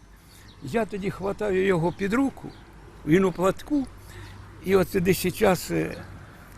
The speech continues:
оцей постамент зробили в Боромлі, що виступають там, ете. Там церква стояла, називалась вона Ніколаївська, розвалена.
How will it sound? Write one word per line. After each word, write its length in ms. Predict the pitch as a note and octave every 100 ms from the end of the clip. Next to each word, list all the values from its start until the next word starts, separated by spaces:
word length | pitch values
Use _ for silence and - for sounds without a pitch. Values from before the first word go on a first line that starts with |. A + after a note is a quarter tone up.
| - - - D3
оцей 200 | - F#3
постамент 600 | F3+ D#3 G#3 B3 D#4+ E3+
зробили 400 | D#3+ D#3 D#3 D3
в 60 |
Боромлі, 460 | C#3+ D3+ D3 C3 C3
що 160 | -
виступають 640 | C#3+ C#3+ - C3+ C4 A3 G3
там, 200 | F3 E3+
ете. 240 | E3 E3 - - - -
Там 180 | A3 A#3
церква 420 | A#3+ E3+ D3+ C#3+
стояла, 520 | - D#3 C#3+ - - - - - _ - - - - - -
називалась 640 | D3+ C#3+ D#3+ E3 D#3 C3+
вона 200 | D#3+ D#3+
Ніколаївська, 760 | D3+ D3 D#3 D3+ C3+ B2+ - D3
розвалена. 640 | E3+ D3 E3+ B2+ B2 B2